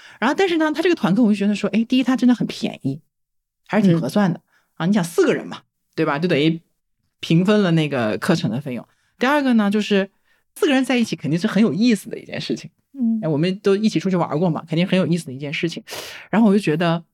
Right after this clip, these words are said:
Speaker 1: 我就喜欢张罗这个事儿。<laughs>
Speaker 2: 最终结果还得有一个关哥这样的朋友。
Speaker 1: 对，就是，哎，
Speaker 3: 对。
Speaker 1: 喜欢张罗这个事儿，就喜欢张罗一些对所有人都有好处的一个事儿。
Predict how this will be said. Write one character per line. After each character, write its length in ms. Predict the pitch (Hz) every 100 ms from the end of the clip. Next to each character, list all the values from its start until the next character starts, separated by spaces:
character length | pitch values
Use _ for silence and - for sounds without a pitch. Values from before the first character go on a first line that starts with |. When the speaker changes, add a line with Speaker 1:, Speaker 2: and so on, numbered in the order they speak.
| _ _ _ _ -
Speaker 1:
我 120 | 165
就 140 | 240
喜 140 | 220 139
欢 140 | 165
张 160 | 180 180
罗 80 |
这 120 | 170 175
个 60 |
事 140 | - 214
儿。 80 | 220
<laughs> 760 | - _ 415 - 339 571 554 554 - _ _
Speaker 2:
最 80 | 254
终 160 | 233 208
结 160 | 196
果 140 | 180 160
还 160 | 165
得 100 | 185
有 180 | 185 165
一 120 | 151
个 100 | 156
关 180 | 160 160 160
哥 100 | 165
这 80 |
样 120 | 175 165
的 80 |
朋 100 | 151
友。 120 | 226 147
Speaker 1:
对， 100 | 185
就 80 |
是， 40 | 196
哎， 160 | 285 277
Speaker 3:
对。 220 | 240 220
Speaker 1:
喜 180 | 175 160
欢 160 | 175 208
张 140 | 240
罗 80 | 202
这 100 | 208
个 80 | 190
事 100 | 208
儿， 60 |
就 80 | 214
喜 160 | 220 160
欢 180 | 214
张 220 | 226 247 262
罗 100 | 226
一 160 | 220
些 240 | 202 214 196
对 140 | 269
所 180 | - 269
有 80 | 294
人 200 | 151 175
都 120 | 254
有 120 | 233
好 260 | - - -
处 160 | -
的 80 | 180
一 120 | 147
个 100 | -
事 140 | -
儿。 100 | 117